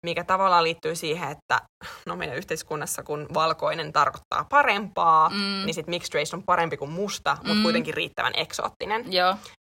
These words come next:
Speaker 1: Niin tota, tää oli musta kans mielenkiintoinen
Speaker 2: Jep.
Speaker 1: kommentti.
Speaker 2: Ja nyt tota, kun mä eilen just katoin sellaista videota, missä esiteltiin näitä uusia kilpailijoita ja sitten tota, ö, tää Cass, joka vaikutti tosi ihanalta, niin hänen, hän,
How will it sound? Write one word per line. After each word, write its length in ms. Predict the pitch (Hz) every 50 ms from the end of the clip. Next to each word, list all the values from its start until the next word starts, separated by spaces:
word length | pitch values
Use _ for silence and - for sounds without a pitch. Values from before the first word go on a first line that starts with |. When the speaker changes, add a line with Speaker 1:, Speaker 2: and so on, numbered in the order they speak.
| -
Speaker 1:
Niin 360 | 165 151 147 143 147 147 143 - - _ _ - -
tota, 360 | 117 120 - - 147 147 - - -
tää 140 | - 160 147
oli 100 | 147 143
musta 200 | - 170 - -
kans 200 | - 170 185 -
mielenkiintoinen 840 | 196 190 175 170 175 180 196 - 202 196 202 220 214 220 220 220 226 220 _ _ -
Speaker 2:
Jep. 180 | 208 185 185 185 - - _ _ _ - - -
Speaker 1:
kommentti. 500 | 185 185 190 190 190 196 _ - 220 220 - - -
Speaker 2:
Ja 60 | 190
nyt 160 | 196 190 185 - -
tota, 440 | 196 196 196 - - - - - - -
kun 280 | - 202 196 196 196 196
mä 100 | 202 -
eilen 240 | - 196 190 185 190
just 200 | 196 202 214 208
katoin 300 | - 208 202 202 208 208
sellaista 400 | 214 214 - 220 214 - - - - 214
videota, 380 | 226 262 277 254 220 208 208 196
missä 240 | 196 202 - - -
esiteltiin 680 | 196 208 190 - 196 202 208 208 240 - - - 123 - -
näitä 260 | 113 110 104 104 104 - -
uusia 400 | 101 104 - - - 117 113 214 - _ _ _ - -
kilpailijoita 600 | 269 269 254 220 208 202 196 196 190 190 190 190
ja 80 | 185 190
sitten 400 | 190 196 185 - - 185 - -
tota, 420 | - - - - - - - - - - _ - 202
ö, 40 | 196 190 190 202 208 208
tää 160 | - 214 - 208
Cass, 460 | - - 277 262 247 247 247 - -
joka 160 | 214 - 196
vaikutti 280 | 196 196 202 202 208 208
tosi 180 | - 208 - -
ihanalta, 500 | - 311 302 247 226 202 196 190 196 190
niin 260 | 190 185 185 185 190 - _ _ _ - - _ _ _ - 208
hänen, 220 | 202 202 202 190
hän, 220 | 196 208 196 190